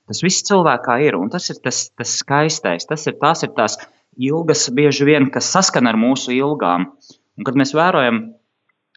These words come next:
dabu, mēs, ā, klausāmies aizkustinošu mūziku, kad mēs,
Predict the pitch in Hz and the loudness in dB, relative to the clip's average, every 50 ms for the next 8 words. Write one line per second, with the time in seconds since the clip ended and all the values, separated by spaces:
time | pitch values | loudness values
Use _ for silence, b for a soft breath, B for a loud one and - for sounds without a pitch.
0 | - - 98 95 98 113 127 139 139 127 107 104 101 98 - - - 117 104 101 | -12 -10 -6 -2 0 2 2 2 2 2 0 0 0 -2 -2 -4 -2 0 2 2
1 | 101 98 98 95 98 98 98 - 113 117 147 - - 113 104 95 - 131 139 147 | 2 4 4 2 2 0 0 0 2 2 2 0 0 -2 -2 -2 0 0 -2 -2
2 | - - 107 - - 107 101 98 92 92 - 101 92 107 127 156 180 185 156 143 | -2 -6 -8 -8 -6 -4 -2 0 0 -2 -2 0 2 2 4 4 2 2 0 0
3 | 123 - 104 - 110 104 107 104 98 98 - - - | -2 -2 -4 -4 -2 0 0 2 2 0 -2 -4 -6